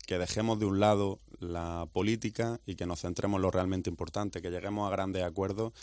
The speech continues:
y que empezamos a invertir. Desde luego la Junta lleva más de ciento cincuenta millones invertidos. El Gobierno de España, que gestiona el sesenta y tanto por ciento de la cuenca hidrográfica en nuestra comunidad,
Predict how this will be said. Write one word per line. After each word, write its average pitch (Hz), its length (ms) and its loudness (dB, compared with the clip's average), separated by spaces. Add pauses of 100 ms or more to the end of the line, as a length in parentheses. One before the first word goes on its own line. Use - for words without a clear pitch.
(180)
y 87 120 -8
que 95 80 0
empezamos 101 500 0
a 98 80 2
invertir. 90 560 0
Desde 92 240 -2
luego 95 160 2
la 98 80 2
Junta 98 400 -4
lleva 92 160 -2
más 92 140 -4
de 90 80 -4
ciento 92 280 -6
cincuenta 90 400 -4
millones 90 360 -2
invertidos. 95 520 -4 (460)
El 92 80 -4
Gobierno 90 360 0
de 95 40 0
España, 101 460 0
que 87 80 -6
gestiona 98 560 0
el 87 120 -2
sesenta 85 600 0
y 85 180 -2
tanto 98 320 -2
por 85 160 -4
ciento 107 340 -4
de 87 60 -4
la 85 80 -2
cuenca 92 300 -4
hidrográfica 92 560 -2
en 90 80 -4
nuestra 90 460 -4
comunidad, 90 500 -2